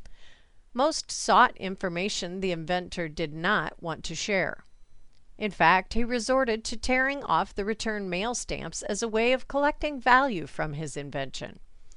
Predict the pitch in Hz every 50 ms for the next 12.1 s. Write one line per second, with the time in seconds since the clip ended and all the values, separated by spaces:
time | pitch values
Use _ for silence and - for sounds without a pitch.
0 | - - - - - - - - - - 220 196 156 170 - 170 175 185 190 180
1 | 180 202 220 226 214 196 165 175 175 190 190 - - - 277 302 311 277 - 254
2 | 294 285 - - 294 277 - 285 302 294 285 - - - 175 151 - 156 147 -
3 | - - 196 196 190 - - - - - 147 135 135 - - - - - 156 147
4 | 143 139 180 - - - - - - - - 240 170 156 160 170 - 202 175 180
5 | 185 214 262 269 - - - 135 - - - 57 - - - - - - - -
6 | - - - - - - - - - - - - - - - - 214 214 - 254
7 | - - 240 247 262 - 311 302 254 208 185 180 170 175 190 175 170 190 208 -
8 | - - - - 277 294 302 302 233 208 175 170 156 156 156 - - - 180 170
9 | 170 160 165 170 160 185 220 196 - 175 165 160 175 180 - 240 226 208 165 160
10 | 160 170 - - 175 165 160 160 170 170 - - 208 190 196 202 180 - - 160
11 | 156 156 156 160 156 170 170 - - - 147 - - - - - - - - -
12 | - -